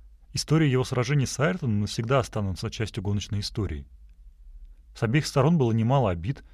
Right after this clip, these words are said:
жалоб, обвинений в нечестной игре, и Сенна, который ненавидел проигрывать, был вынужден терпеть четвертый чемпионский титул своего соперника после сезона, который я провела рядом с ним. Они держали между собой дистанцию. Оказавшись в одном ресторане, они выбирали столики подальше друг от друга.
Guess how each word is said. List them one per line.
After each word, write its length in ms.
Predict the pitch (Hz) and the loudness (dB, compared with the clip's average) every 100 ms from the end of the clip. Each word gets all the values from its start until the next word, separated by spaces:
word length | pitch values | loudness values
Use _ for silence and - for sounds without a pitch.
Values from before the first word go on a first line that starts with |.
| - | -12
жалоб, 480 | 95 98 139 139 - - - | -4 0 2 2 -4 -20 -10
обвинений 560 | 123 98 95 117 160 123 | -4 -2 0 2 4 2
в 80 | 98 | 0
нечестной 480 | 98 123 - 101 | -2 -4 -2 -4
игре, 280 | 95 101 147 - - _ _ - | -2 0 -2 -4 -20 _ _ -6
и 60 | |
Сенна, 340 | - - 180 170 | -2 2 4 4
который 300 | 139 135 117 | 4 2 2
ненавидел 480 | 120 131 135 104 98 | 4 4 4 2 -2
проигрывать, 500 | 101 104 101 98 - - - | -4 -2 -2 -4 -8 -18 -2
был 160 | 110 | 0
вынужден 420 | 101 151 113 110 101 | 4 4 4 0 -2
терпеть 460 | - - 139 147 - - | -6 -4 -4 -4 -18 -12
четвертый 420 | 101 98 135 127 | -10 -2 -2 -2
чемпионский 480 | 95 95 - - 90 | -6 -6 -6 -6 -8
титул 260 | - 131 | -8 -8
своего 240 | 120 104 98 | -6 -6 -6
соперника 540 | - - 120 110 92 | -6 -4 -2 -2 -6
после 260 | 87 95 92 | -12 -12 -10
сезона, 440 | - 87 120 120 - - | -8 -4 -2 -4 -8 -20
который 300 | - 107 98 | -12 -4 -2
я 60 | 92 | -2
провела 380 | - 95 95 98 | -4 -4 -2 -2
рядом 200 | 92 87 | -4 -6
с 140 | - | -6
ним. 180 | 90 71 - _ - - _ - - - - | -8 -8 -12 _ -20 -20 _ -20 -20 -20 -6
Они 180 | 101 110 | 0 2
держали 320 | 120 113 175 | 4 4 4
между 220 | 165 131 | 2 0
собой 240 | 127 139 135 | -2 0 0
дистанцию. 600 | 127 - 117 76 78 65 - | -2 0 0 0 -8 -12 -12
Оказавшись 520 | - - 85 117 110 - | -10 -6 -4 -4 -4 -4
в 40 | |
одном 200 | 101 107 | 0 0
ресторане, 500 | 95 - 95 135 139 | -2 -4 0 2 2
они 140 | 98 | 0
выбирали 320 | 98 90 104 95 | -2 -2 -2 -2
столики 400 | - 113 120 - | -4 -4 -4 -6
подальше 420 | 98 95 - 101 | -4 -4 -6 -6
друг 220 | 92 - | -6 -6
от 100 | 90 | -4
друга. 300 | 92 87 71 | -4 -4 -8